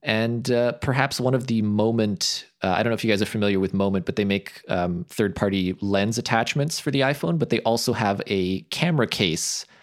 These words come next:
for the iPhone, which, um, is pretty great. I bought one for my mom, and it's, uh, it's awesome. It, you have a shutter button, you have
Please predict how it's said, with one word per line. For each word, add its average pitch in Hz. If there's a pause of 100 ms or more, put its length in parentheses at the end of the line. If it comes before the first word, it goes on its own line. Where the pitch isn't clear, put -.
(280)
for -
the 104
iPhone, 90
which, -
um, 90
is 107
pretty 151
great. 98
I 101
bought 101
one 104
for 101
my 95
mom, 95
and 92
it's, -
uh, 87 (420)
it's -
awesome. 95
It, 82
you 101
have 101
a 98
shutter 113
button, 101
you 95
have 90